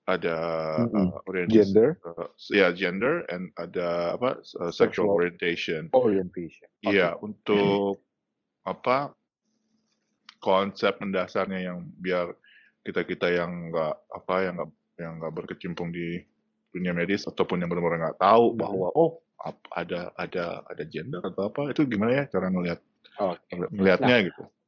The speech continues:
Speaker 2: ya, saya dari medis, maka saya harus mengacu kepada, eee, konsensus atau kesepakatan yang diambil oleh, eee, Badan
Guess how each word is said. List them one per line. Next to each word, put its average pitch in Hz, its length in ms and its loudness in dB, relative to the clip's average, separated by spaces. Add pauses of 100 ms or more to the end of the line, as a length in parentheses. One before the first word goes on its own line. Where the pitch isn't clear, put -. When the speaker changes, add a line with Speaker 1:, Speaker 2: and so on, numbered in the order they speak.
(500)
Speaker 2:
ya, 98 200 -10 (100)
saya 127 320 4
dari 113 240 4
medis, 90 580 -8
maka 123 300 -10
saya 131 240 -8
harus 123 160 -14
mengacu 104 500 -10
kepada, 104 680 -4
eee, 85 460 -6 (180)
konsensus 95 640 -8
atau 101 240 -8
kesepakatan - 720 -12
yang 98 180 -6
diambil 90 640 2
oleh, 90 460 -2
eee, - 420 -10
Badan 85 380 -4